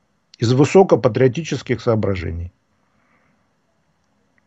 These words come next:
Поэтому, а, еще раз,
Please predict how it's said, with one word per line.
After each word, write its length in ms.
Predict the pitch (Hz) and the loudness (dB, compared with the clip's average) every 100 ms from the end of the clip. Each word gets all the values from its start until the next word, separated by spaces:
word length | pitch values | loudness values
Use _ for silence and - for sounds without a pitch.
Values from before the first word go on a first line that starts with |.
| - _ _ _ _ 202 _ _ _ - _ _ _ _ _ _ _ - | -20 _ _ _ _ _ _ _ _ -20 _ _ _ _ _ _ _ 4
Поэтому, 720 | 170 247 254 147 110 95 101 _ _ _ _ | 6 8 6 2 0 -6 -12 _ _ _ _
а, 560 | 107 107 104 101 98 92 | -8 -6 -6 -6 -6 -6
еще 220 | - 160 | 0 4
раз, 420 | 139 110 - - | 4 2 -2 -18